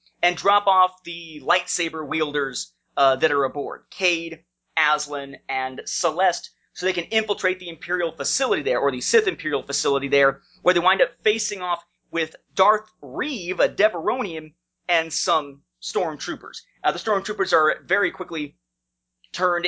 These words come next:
into, uh, rat ghouls. Uh, one of them manages to,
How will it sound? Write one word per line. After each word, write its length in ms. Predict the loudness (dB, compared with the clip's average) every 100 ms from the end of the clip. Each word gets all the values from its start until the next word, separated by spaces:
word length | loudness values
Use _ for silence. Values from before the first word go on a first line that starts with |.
| -4
into, 760 | -4 -4 -4 -4 -2 -4 -2 2
uh, 340 | 4 4 2
rat 280 | 4 2 2
ghouls. 460 | -2 -2 -2 -6 -16 _ _ 0
Uh, 200 | 2 2 0
one 200 | 2 2
of 120 | 2
them 220 | 0 0
manages 560 | 2 2 0 -6 -6 -8
to, 420 | -10 -8 -8